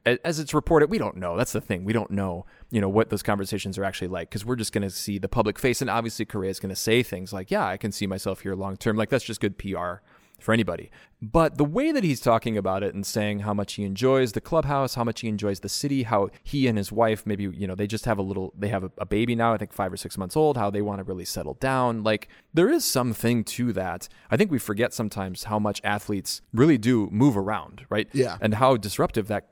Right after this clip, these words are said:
Speaker 1: is to an entire family. Um, and so the fact that his wife's happy, and, and honestly, are we,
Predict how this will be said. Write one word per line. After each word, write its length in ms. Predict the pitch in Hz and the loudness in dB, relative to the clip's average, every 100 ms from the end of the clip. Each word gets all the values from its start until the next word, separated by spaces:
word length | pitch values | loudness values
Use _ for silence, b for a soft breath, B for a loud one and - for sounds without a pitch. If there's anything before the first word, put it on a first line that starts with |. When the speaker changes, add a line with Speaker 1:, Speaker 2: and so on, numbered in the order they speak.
| - | -8
Speaker 1:
is 200 | 104 101 | -6 -4
to 160 | - 123 | -2 -2
an 80 | 117 | 0
entire 380 | 123 117 131 101 | -2 0 0 0
family. 600 | - 120 127 82 85 120 | -2 -2 -2 -6 -10 -6
Um, 300 | 101 98 95 90 | -4 -2 -2 -2
and 100 | 110 | 0
so 340 | 127 120 73 | 2 2 2
the 160 | 117 123 | -2 -2
fact 260 | 165 185 | -2 -2
that 220 | - 196 _ | 0 -2 _
his 180 | - 101 | -4 2
wife's 220 | 104 120 | 4 2
happy, 280 | - 117 120 | 2 0 0
and, 160 | 120 117 | 0 -2
and 100 | 123 123 | -2 -4
honestly, 500 | 127 131 - 98 - | -2 -2 -2 -4 -2
are 60 | |
we, 200 | 107 123 | -2 -2